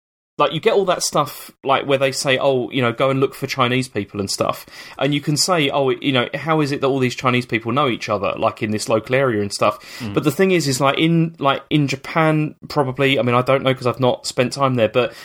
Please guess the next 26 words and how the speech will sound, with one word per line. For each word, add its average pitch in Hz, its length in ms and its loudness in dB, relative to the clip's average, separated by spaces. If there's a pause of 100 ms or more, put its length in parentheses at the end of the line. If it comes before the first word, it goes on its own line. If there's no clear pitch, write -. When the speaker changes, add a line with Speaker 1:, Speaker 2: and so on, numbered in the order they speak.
Speaker 1:
certainly, 151 420 0
like, 123 220 0
in 123 60 -4
China, 135 320 0
there's 127 200 2
not, 151 280 2
it's 127 140 0
a 135 40 -2
very 147 180 2
monocultural 127 600 0
society, 127 600 -2 (280)
and 127 160 4
you 135 80 2
don't 151 280 0
see 151 240 2
people 113 320 -2
from 117 160 -4
other, 113 380 2
other, 120 280 2
like, 120 180 -2
ethnic 127 220 -6
groups, - 280 -4
like, - 120 -2
hardly 127 280 -2
ever. 135 280 0 (280)
So - 200 2